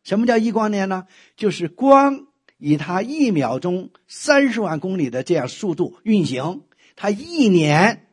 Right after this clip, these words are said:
所穿越的距离叫做一光年。你比如说，地球到太阳的距离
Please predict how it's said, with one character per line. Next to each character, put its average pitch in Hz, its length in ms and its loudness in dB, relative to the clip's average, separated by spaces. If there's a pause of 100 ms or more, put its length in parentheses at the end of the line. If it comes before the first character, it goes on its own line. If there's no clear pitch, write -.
(140)
所 135 280 -6
穿 196 320 -2
越 180 180 2
的 117 220 -8 (280)
距 165 200 0
离 120 320 -8
叫 104 160 -12
做 104 120 -14
一 117 140 -8
光 131 280 -4
年。 95 200 -12 (1300)
你 180 120 -2
比 160 80 2
如 147 180 4
说， 190 440 2 (540)
地 294 220 0
球 165 200 -6
到 156 140 -4
太 208 220 4
阳 127 240 0 (1600)
的 127 120 -10
距 165 200 0
离 123 260 -8